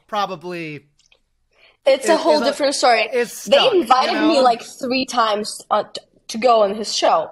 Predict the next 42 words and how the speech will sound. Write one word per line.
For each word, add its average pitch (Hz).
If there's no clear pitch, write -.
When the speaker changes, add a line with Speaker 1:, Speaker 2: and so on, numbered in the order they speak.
Speaker 2:
Um, 202
and 214
when 226
we 254
were 226
in 208
the 202
States, -
uh, 190
with 190
Speaker 1:
They 185
Speaker 2:
our -
Speaker 1:
did? 466
Speaker 2:
delegation. 214
Yeah, 311
they 254
did. 285
They 226
invited 240
me -
Speaker 1:
Melania, 415
Speaker 2:
three 339
Speaker 1:
why 359
Speaker 2:
times. 381
Speaker 1:
didn't -
you, 349
why 339
didn't 359
you 320
go 349
on 311
his 285
show? 285
Speaker 2:
See, 359
listen, 277
you 294
were 381
the, 277
the 247
Speaker 1:
You 359
Speaker 2:
same. 285
So 262